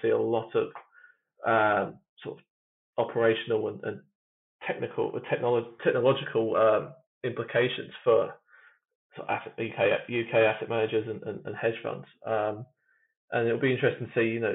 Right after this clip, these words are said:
the, the, the, the, the knock-on effects that will have up, up the value chain and what some of those sort of custodians and, and fund administrators are gonna have to do to, you know, their service model to try and cater for m-,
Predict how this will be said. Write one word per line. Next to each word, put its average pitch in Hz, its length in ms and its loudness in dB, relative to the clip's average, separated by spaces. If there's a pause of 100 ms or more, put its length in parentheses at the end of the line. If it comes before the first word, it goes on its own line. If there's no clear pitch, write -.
the, 107 180 0
the, 107 360 2
the, 104 260 -2 (100)
the, - 240 -6 (440)
the 107 240 -4
knock-on 117 260 -4
effects 110 340 -2
that 92 60 -4
will 82 80 -4
have 110 220 0
up, - 200 -4
up - 160 -4
the 113 60 -10
value 113 320 0 (100)
chain 113 240 0
and 107 140 -4 (540)
what 123 200 0
some 123 120 -2
of 117 40 2
those 113 200 4
sort - 120 -8
of - 60 -14
custodians 113 560 0
and, 107 280 0
and 110 300 -6
fund 113 140 -2
administrators 110 480 -4
are 110 100 -10
gonna 113 140 -2
have 110 80 -8
to 110 80 -10
do 113 280 2 (160)
to, 117 100 2
you 104 180 -2 (720)
know, 123 140 -6
their 110 180 -6
service 120 300 4
model 110 260 -2
to 107 140 -4
try 110 240 -2
and 101 100 -12
cater 110 400 -2
for 107 140 0
m-, - 340 -6